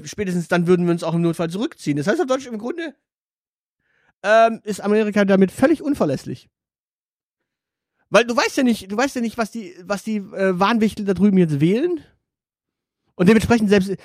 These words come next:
selbst wenn du jetzt quasi überfallen werden würdest und die nato würde dir helfen, d-, unter Trump würden die dann zurückziehen und sagen, "Ah, nee, Entschuldigung, ihr habt die Rechnung nicht bezahlt."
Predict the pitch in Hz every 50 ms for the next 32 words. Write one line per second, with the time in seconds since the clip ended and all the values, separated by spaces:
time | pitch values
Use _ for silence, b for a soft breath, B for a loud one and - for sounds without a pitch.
0 | b b b 185 170 185 262 349 302 254 - - 233 220 185 214 208 185 175 -
1 | - 277 381 359 285 202 180 175 170 165 180 196 185 185 190 165 160 165 196 254
2 | - 233 196 180 170 147 143 143 139 165 233 - - - 233 - b b b b
3 | b b b b _ - 190 196 220 233 262 262 220 170 170 156 - - 170 -
4 | 214 - 196 185 175 170 180 175 175 165 151 - 180 170 196 - - - 226 208
5 | 202 190 175 160 214 208 214 208 220 214 202 208 214 202 214 208 190 196 247 320
6 | 392 339 B B B B B B B - - 285 302 285 262 214 180 180 - -
7 | 196 190 202 - 240 269 262 - - 220 - - 220 202 208 214 220 247 -